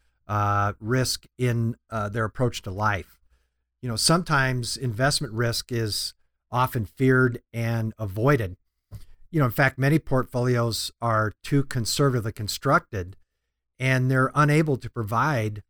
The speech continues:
for the necessary long-term growth needed to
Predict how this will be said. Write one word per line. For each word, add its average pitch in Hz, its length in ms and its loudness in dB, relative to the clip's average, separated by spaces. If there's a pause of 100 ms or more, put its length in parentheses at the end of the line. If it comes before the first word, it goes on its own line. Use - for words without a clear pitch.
(200)
for 117 220 2
the 104 100 -2
necessary 110 720 0
long-term 113 560 -2
growth 113 320 -2
needed 113 460 2 (680)
to 120 460 4